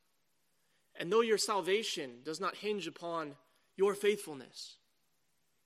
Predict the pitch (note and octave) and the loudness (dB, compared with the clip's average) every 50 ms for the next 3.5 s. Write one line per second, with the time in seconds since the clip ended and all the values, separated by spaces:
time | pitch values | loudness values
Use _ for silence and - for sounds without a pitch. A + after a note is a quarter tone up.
0 | _ _ _ _ _ _ _ _ _ - F#3 F#3 F3 - - A3 G#3+ G3 F#3+ - | _ _ _ _ _ _ _ _ _ -4 -4 -2 -2 0 0 2 2 2 0 -4
1 | D#3+ D3 - F3+ F#3+ F#3+ F#3+ E3 D3 - F3+ G3+ G3 E3+ - - - - - _ | -8 -6 -4 -2 -2 -2 -4 -6 -8 -6 -4 -4 -4 -4 -6 -10 -20 -20 -20 _
2 | _ _ _ _ _ - D3+ D#3 - - F#3+ F#3+ F3+ E3+ - F#3 F#3 F3 E3+ - | _ _ _ _ _ -10 -10 -6 0 2 2 2 2 0 -2 -2 -2 -2 -2 -4
3 | - D#3 D#3 C#3+ C#3+ D#3 D#3+ C3+ A#2 | -6 -6 -6 -6 -4 -4 -4 -6 -6